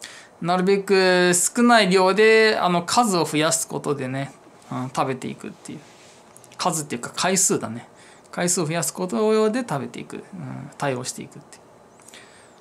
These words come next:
うん、そっちの方がいいな。うん、なんか普通のその食事、白米とかさ、うん、おかず類だね。普通の食事とかだとあんま回数分けらんないじゃん。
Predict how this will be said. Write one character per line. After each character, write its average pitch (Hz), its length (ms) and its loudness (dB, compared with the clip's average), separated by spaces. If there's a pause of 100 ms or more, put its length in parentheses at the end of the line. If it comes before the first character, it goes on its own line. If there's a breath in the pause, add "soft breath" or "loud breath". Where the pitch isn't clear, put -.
(160)
う - 380 -14
ん、 - 20 -12
そ - 280 -4
っ 190 40 -10
ち - 180 -4
の 311 80 2
方 233 140 2
が 135 80 0
い 165 100 0
い 131 60 0
な。 110 340 -6 (520)
う - 20 -8
ん、 - 20 -4
な 208 100 2
ん 160 40 0
か - 40 -8
普 196 120 2
通 311 300 0
の 349 120 4
そ 294 160 6
の 262 640 8
食 240 340 0
事、 226 240 4
白 208 340 2
米 175 200 4
と 120 140 -4
か - 160 -4
さ、 120 360 0 (720 loud breath)
う - 60 -8
ん、 123 140 -2 (100)
お 151 100 -2
か 151 140 0
ず 139 200 -4
類 110 200 -4
だ 135 140 -8
ね。 127 160 -12
普 160 120 -10
通 269 160 -2
の 320 80 4
食 277 320 2
事 254 160 0
と 285 100 2
か 269 160 4
だ 135 60 0
と 147 80 0
あ 151 40 6
ん 170 40 0
ま 196 100 2
回 254 300 0
数 - 220 2
分 143 200 2
け 165 120 -2
ら 185 140 2
ん 156 120 0
な 117 80 -2
い 107 100 -6
じ 117 100 -12
ゃ 107 40 -10
ん。 113 140 -16